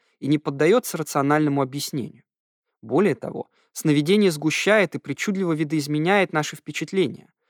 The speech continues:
поэтому после пробуждения мы не можем объяснить, почему мы видели себя в таких странных обстоятельствах.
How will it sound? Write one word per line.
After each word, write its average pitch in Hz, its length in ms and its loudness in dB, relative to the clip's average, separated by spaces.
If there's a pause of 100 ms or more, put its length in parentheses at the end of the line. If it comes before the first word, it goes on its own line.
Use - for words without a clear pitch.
(140)
поэтому 165 400 2
после 170 260 -6
пробуждения 160 720 -2
мы 139 140 0
не 143 100 2
можем 196 340 2
объяснить, 156 580 -4 (260)
почему 170 280 -2
мы 202 160 4
видели 165 320 -2
себя 147 440 0
в - 100 -20
таких - 260 -8
странных 143 440 -2
обстоятельствах. - 720 -6